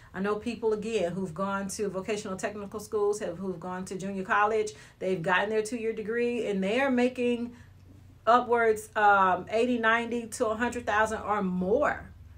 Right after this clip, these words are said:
because of the field that they chose. Those technical jobs are so extremely important. But I do encourage you to get some type of certification under your belt. If college isn't a thing for you,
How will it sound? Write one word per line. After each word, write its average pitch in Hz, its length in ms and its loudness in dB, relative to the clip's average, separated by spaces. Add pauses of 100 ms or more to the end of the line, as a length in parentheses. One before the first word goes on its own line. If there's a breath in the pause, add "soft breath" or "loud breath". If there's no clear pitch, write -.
(140)
because 214 300 0
of 185 80 -8
the 196 100 -6
field 202 300 0
that 160 80 -14
they 165 160 -8
chose. 262 380 -2
Those 196 220 -6
technical 262 440 -6
jobs 202 320 -10
are 196 60 -14
so 254 720 -2 (380 loud breath)
extremely 240 640 -4
important. 220 760 -6 (280 loud breath)
But 220 80 0
I 220 80 4
do 269 220 0
encourage 262 520 2
you 233 220 -6
to 233 120 -8
get 190 220 -4
some 220 200 -2
type 226 200 0
of 220 80 -8
certification 202 680 -6
under 190 180 -8
your 160 160 -6
belt. 233 460 4 (280 loud breath)
If 190 180 -4
college 220 380 2
isn't 208 200 -6
a 208 80 -6
thing 208 240 -2
for 196 120 -10
you, 247 500 2